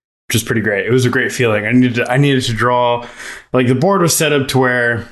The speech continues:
nobody was gonna win, obviously, but the, the only card that gets me out of the situation, it was, uh, against blue-white control. The only card that gets me out is, uh, negate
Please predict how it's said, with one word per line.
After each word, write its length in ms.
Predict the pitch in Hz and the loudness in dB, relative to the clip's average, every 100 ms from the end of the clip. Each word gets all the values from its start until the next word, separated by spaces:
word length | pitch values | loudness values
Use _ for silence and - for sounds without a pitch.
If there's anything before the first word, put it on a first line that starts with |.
| 143 | 0
nobody 280 | 160 151 | 2 2
was 120 | 127 120 | 2 0
gonna 200 | 120 110 | 0 0
win, 180 | 107 | -2
obviously, 380 | 101 101 110 107 | -4 -4 0 0
but 280 | 101 107 107 - _ _ _ _ | 2 0 -2 -14 _ _ _ _
the, 440 | 131 120 120 117 117 | 0 2 2 0 0
the 80 | 113 | 0
only 260 | 117 135 | 2 2
card 280 | 127 123 123 | 0 0 0
that 80 | 113 | 0
gets 280 | 101 107 - | 0 -4 -4
me 160 | 113 113 | -6 -4
out 360 | 110 113 110 - | -2 -2 -4 -4
of 180 | 120 107 | 0 0
the 80 | 104 | 0
situation, 580 | - 110 107 113 113 113 | -2 -2 0 0 0 -2
it 100 | 117 | 0
was, 140 | 117 | 0
uh, 140 | 110 101 | 2 0
against 440 | 104 107 104 - _ _ _ | -2 -2 -4 -6 _ _ _
blue-white 360 | - 107 101 101 | 0 2 2 -2
control. 540 | 110 107 104 107 113 _ _ _ _ - | -4 -2 -2 -2 -4 _ _ _ _ -2
The 100 | 123 | 0
only 160 | 127 | 0
card 200 | 127 123 | 0 0
that 120 | 113 101 | 0 -2
gets 220 | 107 - | -4 -2
me 80 | 113 | -2
out 420 | 104 110 113 - - | 0 -2 -2 -8 -4
is, 640 | 113 107 104 98 - - - | 0 2 0 -2 -4 -4 -4
uh, 340 | 107 101 98 | -2 0 -2
negate 680 | 107 104 110 127 135 - - | -4 -2 0 -2 -2 -6 -8